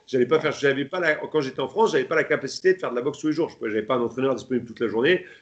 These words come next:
Je pouvais faire un peu de sac, mais à rien à un moment. Par contre, tu rajoutais à ça, à trois entraînements de rugby semaine, match le dimanche,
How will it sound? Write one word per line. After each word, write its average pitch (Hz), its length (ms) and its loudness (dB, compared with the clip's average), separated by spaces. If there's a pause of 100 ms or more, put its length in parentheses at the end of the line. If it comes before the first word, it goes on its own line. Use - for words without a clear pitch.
Je - 80 -20
pouvais 131 120 2
faire 127 140 0
un 120 60 0
peu 120 120 -2
de 123 60 -8
sac, 151 220 2
mais 117 60 0
à - 20 2
rien 117 160 4
à - 20 0
un 120 40 2
moment. 190 440 0
Par 135 140 0
contre, 160 160 4
tu 156 80 0
rajoutais 135 340 4
à 151 100 4
ça, 139 540 2
à 127 80 2
trois 160 300 0
entraînements 165 340 0
de 156 60 -4
rugby 160 240 -2
semaine, 170 480 0
match 160 260 -2
le 160 80 2
dimanche, 165 560 2